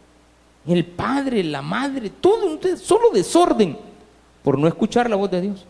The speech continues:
En el mundo vas a escuchar cosas que no son correctas.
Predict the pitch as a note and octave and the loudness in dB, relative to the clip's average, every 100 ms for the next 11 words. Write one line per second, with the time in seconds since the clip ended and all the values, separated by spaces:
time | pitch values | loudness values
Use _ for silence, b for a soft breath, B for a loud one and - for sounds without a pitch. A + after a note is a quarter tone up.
0 | _ - _ _ _ _ _ _ _ F#3+ | _ -20 _ _ _ _ _ _ _ 2
1 | G#3+ G#3 C4 G#4 C#4 A#3 C4+ D4 - C4+ | 4 6 4 4 4 4 2 0 4 4
2 | - C4 D4 - D4 B3+ B3 A#3 F#3 G3 | 4 0 0 2 2 4 0 0 0 2
3 | B3+ B3+ A#3 G#3 - - - | 2 2 2 2 0 -12 -12